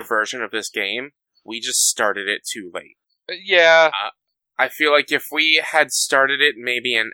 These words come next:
Speaker 1: hour prior, it, we wouldn't have been so, like, ready for it to be over by the time we got to that point, and we would have maybe been more competitive with it. Um,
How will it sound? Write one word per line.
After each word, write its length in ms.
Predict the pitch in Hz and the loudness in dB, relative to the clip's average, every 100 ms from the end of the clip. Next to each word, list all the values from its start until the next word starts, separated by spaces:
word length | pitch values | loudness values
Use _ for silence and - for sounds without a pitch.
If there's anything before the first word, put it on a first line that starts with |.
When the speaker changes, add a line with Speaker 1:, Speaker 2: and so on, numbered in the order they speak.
| - | -4
Speaker 1:
hour 380 | 107 110 117 117 - | 0 2 2 0 -2
prior, 520 | 135 101 104 143 180 _ _ _ _ | 0 0 2 -2 -6 _ _ _ _
it, 220 | 143 143 127 139 135 139 | -6 -6 -8 _ _ -10
we 220 | 143 156 | -4 -4
wouldn't 320 | 139 165 139 | 2 2 2
have 220 | 147 - | -4 -2
been 360 | 147 135 127 120 | 0 0 0 -6
so, 320 | - - 123 | -4 0 0
like, 220 | 117 110 - _ 110 | 2 0 0 _ _
ready 300 | 113 110 104 | -2 -2 -6
for 180 | - | -4
it 100 | 107 - | -4 -6
to 80 | 107 | -12
be 180 | 110 - | -12 -8
over 420 | 104 104 117 113 _ _ _ _ | -10 -6 -6 -6 _ _ _ _
by 120 | 113 | -2
the 80 | 98 | -2
time 240 | - 110 98 | -4 -6 -6
we 80 | 95 | -2
got 200 | 101 - | -4 -2
to 80 | 107 | -6
that 200 | 98 - | -6 -6
point, 280 | 120 117 117 | -10 -10 -8
and 140 | 120 107 | -8 -8
we 80 | 104 | -8
would 160 | 107 | -6
have 80 | 101 | -4
maybe 320 | 107 104 107 95 | -2 -4 -6 -4
been 240 | 107 104 | -4 -4
more 320 | 104 101 98 | -10 -4 -4
competitive 680 | - 113 113 104 113 131 127 - _ _ _ | -4 -10 -6 -6 -4 -4 -4 -10 _ _ _
with 180 | 139 139 | 0 2
it. 160 | 151 - _ _ _ 117 | 2 -2 _ _ _ 2
Um, 540 | 120 107 101 98 92 | 4 4 2 -4 -16